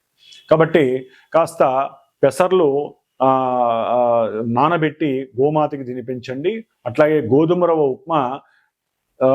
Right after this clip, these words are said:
చేసి, లేకపోతే గోధుమ రవ్వ పాయసంగా చేసి పాలతో ఉడికించి, ఆ, విష్ణుమూర్తికో వెంకటేశ్వర స్వామికో చక్కగా నివేద్యం చేపించి, అర్చన చేపించి,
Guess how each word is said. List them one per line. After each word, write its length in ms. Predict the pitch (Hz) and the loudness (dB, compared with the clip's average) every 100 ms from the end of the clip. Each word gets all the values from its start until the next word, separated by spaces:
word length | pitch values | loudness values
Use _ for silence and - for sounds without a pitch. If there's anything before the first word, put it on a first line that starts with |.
| 131 127 117 110 117 | 2 2 0 -4 -2
చేసి, 340 | 147 147 156 131 | 0 0 -2 0
లేకపోతే 240 | 131 139 | 0 -2
గోధుమ 320 | 123 147 160 | 0 0 0
రవ్వ 200 | 160 156 | 0 0
పాయసంగా 680 | 123 117 156 170 180 175 147 135 | -2 -4 -4 -4 -6 -4 -4 -2
చేసి 200 | 135 139 - | -6 -6 -2
పాలతో 340 | 117 151 147 | 0 0 -2
ఉడికించి, 840 | 160 131 143 151 143 - 131 120 - _ _ _ 123 | -2 -2 -4 -4 -6 -4 -4 -4 -10 _ _ _ -2
ఆ, 160 | 117 | 0
విష్ణుమూర్తికో 840 | 110 110 - 165 156 143 143 139 147 | 0 -2 -2 2 2 0 -4 -2 -2
వెంకటేశ్వర 580 | 131 127 147 147 - 135 | -2 -2 0 0 -2 -8
స్వామికో 440 | - 131 123 123 | -6 -6 -2 -2
చక్కగా 560 | 120 127 135 135 117 113 _ _ - | -4 -6 0 2 2 -2 _ _ -2
నివేద్యం 400 | 123 147 139 143 | 2 2 -2 -6
చేపించి, 600 | 117 120 120 - 127 110 | -6 -6 -6 -2 -2 -2
అర్చన 340 | 120 - 151 139 | -8 -2 0 2
చేపించి, 600 | 127 113 110 139 113 101 | 0 -2 -4 -2 -2 -4